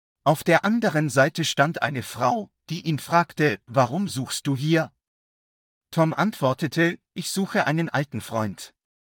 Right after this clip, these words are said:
Die Frau nickte und fragte weiter: „Wo führt dein Weg hin?“ Tom zögerte kurz, stellte aber dann die Frage, die ihm der alte Mann beigebracht hatte: „Führt dieser Weg zu meinem Freund?“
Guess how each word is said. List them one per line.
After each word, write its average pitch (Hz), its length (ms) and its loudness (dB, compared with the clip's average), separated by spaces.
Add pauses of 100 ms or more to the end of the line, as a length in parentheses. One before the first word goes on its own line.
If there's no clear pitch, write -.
(680)
Die 175 100 0
Frau 202 320 -2
nickte 202 400 -2
und 147 160 -4
fragte 156 520 0
weiter: 127 500 0 (160)
„Wo 120 180 -6
führt - 300 -2
dein 120 220 -2
Weg 135 180 -4
hin?“ 127 320 -4 (960)
Tom 170 260 0
zögerte 202 480 -2
kurz, - 520 -4 (100)
stellte 151 500 -2
aber 135 200 0
dann 147 220 0
die 131 120 -6
Frage, 123 640 0 (280)
die 143 180 -6
ihm 165 120 -2
der 143 240 2
alte 180 260 -4
Mann 165 220 0
beigebracht 143 640 -4
hatte: 147 400 -2 (120)
„Führt - 320 -4
dieser 160 320 -4
Weg 123 220 -4
zu - 120 -4
meinem 127 320 -2
Freund?“ 120 600 -4